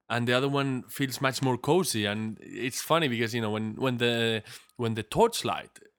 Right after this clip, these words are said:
arrives and it illuminates all, everything, you know, you just suddenly feel a bit relieved. Suddenly you see all the coffins. Suddenly, wow, it feels even comfy,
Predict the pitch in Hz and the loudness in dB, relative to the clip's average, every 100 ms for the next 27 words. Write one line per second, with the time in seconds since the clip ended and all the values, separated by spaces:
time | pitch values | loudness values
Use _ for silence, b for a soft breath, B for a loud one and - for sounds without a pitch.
0 | - 107 113 110 135 107 - 107 104 - | -8 -8 -4 2 2 2 -2 -2 -2 -6
1 | 123 127 123 113 104 - 135 - 139 180 | -2 0 2 2 0 0 0 2 0 2
2 | 156 - 95 92 101 104 113 127 156 - | 0 -2 -4 -2 -2 -4 -4 -2 -2 -2
3 | - B B - 139 127 117 139 127 117 | -6 B B 0 2 2 0 -2 -2 -2
4 | 123 110 110 156 147 - - 127 123 117 | -4 -2 0 2 0 -2 -4 -2 -2 -2
5 | 107 - - 185 156 101 95 104 95 92 | -2 -2 4 4 4 0 -4 -4 -6 -8
6 | 92 - 139 131 120 - _ _ _ _ | -6 -2 2 2 0 -6 _ _ _ _
7 | _ _ - 123 123 87 b b b b | _ _ 0 2 2 0 b b b b
8 | - - 160 143 131 104 - - 170 208 | -14 -2 0 0 0 0 -2 0 0 0
9 | - - - | -4 -12 -16